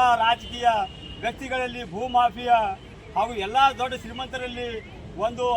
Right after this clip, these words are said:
ಐವತ್ತು ಎಕರೆ, ಒಂದು ಸಾವಿರ ಎಕರೆ ಇರ್ತಕ್ಕಂಥ ಭೂಮಿ, ಆ ಭೂಮಿಯನ್ನು ಯಾರು ಗೌರ್ಮೆಂಟ್ ಅದಕ್ಕೆ ನಜರ್ ಹಾಕಲ್ಲ, ಅದಕ್ಕೆ ಯಾರು ಇದು ಹಾಕಲ್ಲ. ಒಂದು ಬಡ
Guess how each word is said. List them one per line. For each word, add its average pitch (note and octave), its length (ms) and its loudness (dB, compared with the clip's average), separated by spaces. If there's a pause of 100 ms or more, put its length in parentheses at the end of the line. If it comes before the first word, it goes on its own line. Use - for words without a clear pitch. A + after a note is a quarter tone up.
(120)
ಐವತ್ತು C4 320 -4
ಎಕರೆ, B3 340 -4
ಒಂದು B3 340 -4
ಸಾವಿರ B3 360 2
ಎಕರೆ B3 340 -4
ಇರ್ತಕ್ಕಂಥ A#3+ 480 -2 (160)
ಭೂಮಿ, A#3 300 -6 (400)
ಆ B3+ 200 6
ಭೂಮಿಯನ್ನು C4 440 -4
ಯಾರು B3+ 360 4
ಗೌರ್ಮೆಂಟ್ B3 480 -6 (640)
ಅದಕ್ಕೆ A#3 280 -4
ನಜರ್ A3 300 0
ಹಾಕಲ್ಲ, B3 340 4
ಅದಕ್ಕೆ A#3 260 2
ಯಾರು A#3+ 340 2
ಇದು B3 100 2
ಹಾಕಲ್ಲ. A#3 340 4 (380)
ಒಂದು G#3+ 180 -4
ಬಡ A3 160 4